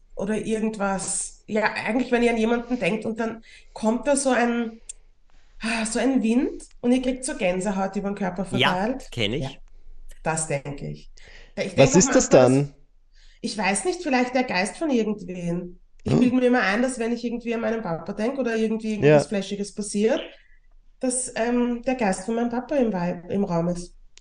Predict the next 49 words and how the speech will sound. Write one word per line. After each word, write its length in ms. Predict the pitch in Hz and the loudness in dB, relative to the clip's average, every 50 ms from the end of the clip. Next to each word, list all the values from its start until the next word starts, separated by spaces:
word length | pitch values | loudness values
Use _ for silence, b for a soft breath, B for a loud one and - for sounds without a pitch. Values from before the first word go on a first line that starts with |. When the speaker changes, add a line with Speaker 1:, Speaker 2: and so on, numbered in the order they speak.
| - _ _ _ - _ _ - | -20 _ _ _ -20 _ _ -4
Speaker 1:
Vielleicht 220 | 202 196 - - | 0 2 4 4
Speaker 2:
Also, 40 | 165 | 4
Speaker 1:
ist 80 | 175 | 2
es 60 | 185 - | 2 2
nur 100 | 123 135 | 2 2
ein 40 | 113 | 2
Vibe. 80 | 95 | 2
Speaker 3:
Arg. 100 | - 160 | 0 -2
Speaker 1:
Vielleicht 120 | - - - | -4 -2 2
Speaker 2:
ja, 160 | - - - | 2 4 2
Speaker 1:
ist 60 | - | 2
es 60 | 330 339 | 2 0
Speaker 2:
ich, 60 | - | 0
Speaker 1:
auch 40 | 339 339 | 0 0
nur 120 | 330 320 | -2 -2
Wunschdenken, 560 | 320 320 320 - - 285 269 269 269 277 262 | -4 -6 -6 -6 -6 -6 -6 -6 -6 -8 -8
but 140 | 262 277 262 | -8 -8 -8
I 120 | - - - | -4 -2 0
Speaker 2:
nein, 160 | 143 135 135 | 2 2 2
Speaker 1:
love 100 | 131 127 | 0 -2
it. 60 | - - - _ _ _ _ - | -6 -10 -12 _ _ _ _ -6
Speaker 2:
ich 160 | 156 - - | -6 -4 -2
glaub 260 | - 147 131 - - | 0 0 0 0 0
dir 160 | - 143 - | -4 -2 -2
alles, 420 | 98 101 95 117 170 180 - - - | 0 -2 -2 -2 -4 -6 -6 -6 -2
denn 400 | - 110 110 135 160 - - - | 0 0 2 0 -2 -4 -8 -12
zum 160 | - - 127 135 | -12 -6 -4 -2
Beispiel, 540 | 131 127 - - - 139 135 131 131 131 | -2 -2 -4 -6 -2 0 2 2 2 0
äh, 80 | - - - | 0 -2 0
was 640 | 131 127 127 127 127 127 117 107 110 110 - - - - | 2 2 4 2 2 0 -2 -4 -6 -6 -6 -8 -10 -10
mir 420 | 139 131 135 131 135 160 185 185 - | -8 -4 -2 0 0 2 2 0 0
passiert 440 | 170 - - - 170 170 165 170 170 | -2 -4 -4 -2 -2 -4 -4 -4 -6
ist 180 | 156 151 - - | -8 -8 -6 -4
einmal, 560 | 127 127 139 147 151 156 151 156 160 156 156 b b b b b _ _ _ - | -4 -2 -2 0 2 2 2 2 2 0 -4 b b b b b _ _ _ -4
äh, 180 | - 135 135 135 131 | 0 0 0 0 -2
wie, 280 | 110 120 127 120 - - - 135 - 139 - _ _ - | -2 0 0 0 0 -4 -14 -18 -18 -18 -18 _ _ -12
also 160 | - 127 - - 147 - | -10 -10 -10 -10 -12 -10
ich 160 | - 120 - | -10 -6 0
wohne 180 | 139 143 151 160 | 2 2 4 4
ja 60 | 147 | 4
hier 120 | 135 139 | 4 4
im 220 | 131 127 123 - - | 2 2 0 0 0
Haus, 220 | 107 110 123 - | 2 2 0 0
das 140 | - 123 - | -4 -6 -4
meine 180 | 117 107 101 80 | -2 -2 -2 -2
Eltern 300 | 82 98 98 - 113 92 | -4 -6 -10 -10 -10 -10
erbaut 380 | 76 - - 107 107 190 - 151 | -8 -6 -4 -4 -2 -4 -4 -4
haben 180 | 170 165 160 156 b b b b b - | -4 -4 -4 -6 b b b b b -2
und 800 | - 147 139 135 135 135 131 131 127 127 127 127 123 113 - | 2 2 4 6 6 6 6 4 4 4 4 2 0 -2 -4